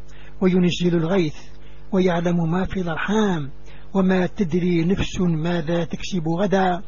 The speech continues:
وما تدري نفس بأي أرض تموت إن الله عليم خبير. هذا ربك نقعل من، من ما تقوم القيامة،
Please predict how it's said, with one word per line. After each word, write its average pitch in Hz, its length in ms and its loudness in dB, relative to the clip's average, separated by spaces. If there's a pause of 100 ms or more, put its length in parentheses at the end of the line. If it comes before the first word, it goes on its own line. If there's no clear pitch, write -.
(460)
وما 185 460 2
تدري 165 680 0
نفس - 380 -4 (320)
بأي 156 500 -6
أرض 151 300 -6
تموت 185 480 4 (600)
إن 160 220 0
الله 160 680 -4 (240)
عليم 156 760 -2
خبير. 147 760 -6 (2750)
هذا 185 200 4
ربك 180 420 0
نقعل 151 500 0
من، 165 360 -2 (840)
من 175 160 4
ما 247 80 4
تقوم 175 340 0
القيامة، 151 920 -4